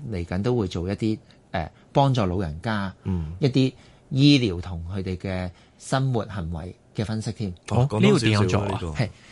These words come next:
Speaker 1: 咁我哋諗住就會做，呃，個鏡頭喺老人院咁樣啦，睇下有冇啲老人家仆低啊。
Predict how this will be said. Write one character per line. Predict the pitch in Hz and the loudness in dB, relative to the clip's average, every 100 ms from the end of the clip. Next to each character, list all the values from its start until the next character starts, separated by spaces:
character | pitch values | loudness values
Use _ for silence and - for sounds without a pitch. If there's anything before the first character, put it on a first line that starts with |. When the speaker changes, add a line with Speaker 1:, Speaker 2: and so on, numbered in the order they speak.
| - - 175 | -4 4 6
Speaker 1:
咁 | |
我 | 180 | 6
哋 | 139 | 6
諗 | 123 135 | 4 2
住 | 147 123 | 0 2
就 | 107 | 2
會 | 107 113 | 2 2
做， | 110 98 101 - - - | 0 -2 -4 -6 -14 -6
呃， | 113 101 98 92 85 _ _ | -2 0 0 -2 -6 _ _
個 | 131 120 | 0 2
鏡 | 120 | 2
頭 | 110 87 | 0 0
喺 | 113 | 0
老 | 127 | 2
人 | 113 85 | 0 0
院 | 95 104 | -2 -2
咁 | |
樣 | 101 98 | -2 -2
啦， | 110 104 - - | -2 -4 -8 -2
睇 | |
下 | 127 123 | 2 2
有 | 117 | 2
冇 | 104 104 | 0 0
啲 | 135 | 2
老 | 120 | 2
人 | 90 | 2
家 | 92 107 | -2 -2
仆 | 131 - | -4 -4
低 | 107 98 | -2 -2
啊。 | 82 | -6